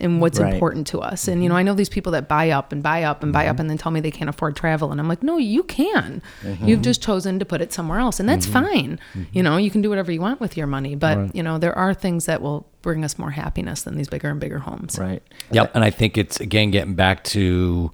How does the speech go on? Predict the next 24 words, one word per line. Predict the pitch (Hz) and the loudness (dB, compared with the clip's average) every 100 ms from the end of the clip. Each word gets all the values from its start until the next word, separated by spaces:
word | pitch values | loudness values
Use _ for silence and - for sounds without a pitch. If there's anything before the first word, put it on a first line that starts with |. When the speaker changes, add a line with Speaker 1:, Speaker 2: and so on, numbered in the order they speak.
| - - _ _ - | -8 -20 _ _ 0
Speaker 3:
what | 98 | 2
we | 87 | 2
talked | 87 98 101 | 4 4 4
about | 90 85 | 4 4
is | 85 82 71 - | 4 0 -2 -10
what, | - - - 95 - | -14 -10 -2 -2 0
what's | 98 95 | -2 0
good | - 98 | 2 2
for | - 95 | 2 0
me, | 95 | 2
what's | 90 87 | 2 0
not | 95 92 90 | 0 0 2
good | 92 | -2
for | - 90 | 0 0
me, | 87 90 | 2 2
and | 85 | 0
keeping | - 107 - 90 | -2 0 0 0
it | 80 | -6
simple. | - 87 78 73 | -6 -6 -6 -6
Speaker 1:
Right. | 151 123 - | -6 -6 -8
Speaker 3:
And | 87 | -10
it | 82 | -8
seems | 95 90 80 | -6 -4 -2
like, | 87 85 | -2 -2